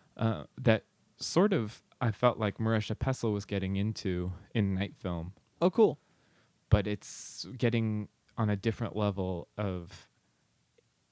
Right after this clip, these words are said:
Speaker 1: all the people that knew Sophie Stark are ta-, talking about her. And it, it's sort of, it's sort of like the equivalent of reading a Behind the Music.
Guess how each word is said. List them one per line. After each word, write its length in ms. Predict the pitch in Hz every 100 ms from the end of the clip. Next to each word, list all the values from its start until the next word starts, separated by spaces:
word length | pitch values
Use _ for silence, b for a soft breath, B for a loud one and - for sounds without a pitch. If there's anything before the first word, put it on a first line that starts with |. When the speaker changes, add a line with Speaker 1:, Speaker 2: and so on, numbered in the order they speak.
| _ 127 120
Speaker 1:
all 240 | 127 131 139
the 140 | 113
people 340 | - 117 107
that 180 | 101 92
knew 200 | 98 98
Sophie 380 | 95 87 87 90
Stark 440 | - 87 82 - -
are 100 | 92
ta-, 240 | - 92 92 -
talking 340 | - 98 - 95
about 260 | 95 120
her. 240 | - - - _ _ _ _ _ _ _ _ _ _
And 200 | 104 104
it, 140 | 104 - -
it's 180 | 127 -
sort 240 | - 175
of, 220 | 202 120 - _ _ -
it's 240 | - -
sort 160 | 165 175
of 120 | -
like 160 | 165 -
the 280 | 107 101 95 -
equivalent 580 | 120 - 123 117 113 107
of 200 | 107 90
reading 520 | 95 95 95 92 92 - _ _ _ 107
a 80 |
Behind 420 | 92 95 95 95 95
the 40 |
Music. 480 | 92 95 - 156